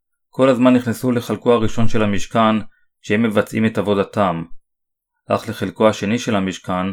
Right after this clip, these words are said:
קודש הקודשים, הכהן הגדול יכל להיכנס לבדו רק פעם בשנה, לא בלי אדם אשר הוא העלה בשביל עצמו, או בשביל חטאי האנשים אשר נעשו מתוך שגגה.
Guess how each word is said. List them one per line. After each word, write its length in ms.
קודש 340
הקודשים, 720
הכהן 380
הגדול 380
יכל 220
להיכנס 460
לבדו 520
רק 120
פעם 220
בשנה, 580
לא 260
בלי 220
אדם 260
אשר 200
הוא 140
העלה 260
בשביל 320
עצמו, 540
או 100
בשביל 320
חטאי 300
האנשים 460
אשר 220
נעשו 340
מתוך 320
שגגה. 500